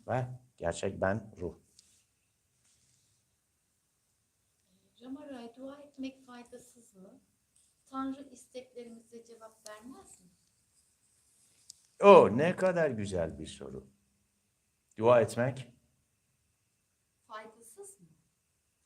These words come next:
Speaker 1: Bu dua ile ilgili ben önce de konuşmuştum. Lütfen o videolarımızı tekrar ve tekrar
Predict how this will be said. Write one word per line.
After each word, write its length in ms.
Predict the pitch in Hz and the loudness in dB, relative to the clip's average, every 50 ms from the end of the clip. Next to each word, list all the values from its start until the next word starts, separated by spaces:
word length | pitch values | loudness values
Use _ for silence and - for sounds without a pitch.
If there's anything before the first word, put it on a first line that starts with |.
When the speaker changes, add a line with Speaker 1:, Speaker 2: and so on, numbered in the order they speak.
| _ _ _ _ _ _ _ _ _ _ _ _ _ _ _ _ _ _ _ _ _ _ _ _ _ _ _ _ _ _ _ _ _ - | _ _ _ _ _ _ _ _ _ _ _ _ _ _ _ _ _ _ _ _ _ _ _ _ _ _ _ _ _ _ _ _ _ -12
Speaker 1:
Bu 260 | 101 120 135 131 107 | -8 -6 -6 -4 -2
dua 240 | 117 117 120 131 143 | 0 2 4 4 2
ile 240 | 143 135 135 135 | 2 0 0 0
ilgili 400 | 127 113 101 95 107 107 120 107 | 0 0 0 -2 -2 -2 -2 0
ben 240 | 117 117 113 - - | 0 0 0 -2 -2
önce 320 | 117 120 120 117 123 117 123 | -2 -2 -2 0 -2 0 0
de 280 | 120 113 104 104 - - - | 0 0 -2 -4 -6 -16 -20
konuşmuştum. 840 | - - 107 101 101 101 - - 123 123 123 - - 85 78 76 - - | -14 -10 -6 -6 -6 -6 -6 -6 -6 -6 -6 -6 -8 -8 -8 -10 -12 -12
Lütfen 460 | 82 104 120 123 123 - 120 117 117 104 107 | -8 -6 -6 -6 -6 -4 -4 -2 -2 -4 -4
o 340 | 110 113 113 110 101 - - - - _ _ _ - - | -4 -2 -2 -2 -2 -4 -10 -20 -20 _ _ _ -20 -14
videolarımızı 960 | 104 104 101 101 104 101 101 101 98 95 98 95 95 92 95 107 113 113 110 - - | -10 -10 -6 -4 -2 -2 0 0 0 -2 -2 -2 -4 -6 -6 -6 -6 -6 -8 -8 -10
tekrar 420 | 104 98 - - 123 123 127 123 | -10 -10 -8 -4 -2 -2 0 0
ve 120 | 120 113 117 | -2 -2 -4
tekrar 480 | - 107 101 - 110 107 107 107 107 | -6 -10 -8 -6 -4 -4 -4 -4 -6